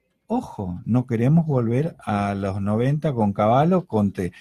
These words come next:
transfirió la educación y la salud a las provincias y se olvidó pasarnos una cosa, se olvidó mandarnos los fondos. Este es el detalle.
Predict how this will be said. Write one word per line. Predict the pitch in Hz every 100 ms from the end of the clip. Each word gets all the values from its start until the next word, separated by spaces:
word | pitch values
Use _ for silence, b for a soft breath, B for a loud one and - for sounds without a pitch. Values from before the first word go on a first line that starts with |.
| B
transfirió | - 104 104 101 117
la | 110
educación | 104 - - 135
y | 139
la | 131
salud | 123 123 127
a |
las | 139 127
provincias | 120 127 139 202
y | 113
se | 110
olvidó | 113 107 113
pasarnos | 117 113 123 127 117
una | 120 110
cosa, | 104 175 175 85 - _ _
se | - 107
olvidó | 95 98 107 147
mandarnos | 131 110 117 110 98
los | 92
fondos. | - 151 98 - _ b b b b -
Este | 185 180 143
es | 139
el | 117
detalle. | 107 113 104 92